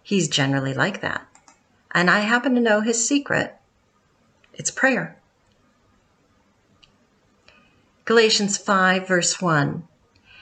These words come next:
"It is for freedom that Christ has set us free. Stand firm then, and do not let yourselves be burdened again by the yoke of slavery." Galatians five twenty through, twenty-two through twenty-six.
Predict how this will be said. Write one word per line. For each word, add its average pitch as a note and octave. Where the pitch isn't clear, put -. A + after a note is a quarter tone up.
"It C#4
is C#4
for D4
freedom F3
that F3+
Christ G3
has E3
set F3
us E3
free. A#3
Stand A3+
firm B3
then, D#3
and G#3+
do A#3+
not G#3+
let G3
yourselves F3
be G#3
burdened G#3+
again D#3+
by D3+
the D3+
yoke D3+
of -
slavery." -
Galatians G3+
five D#3+
twenty F#3
through, F#3+
twenty-two G3
through G3+
twenty-six. F3+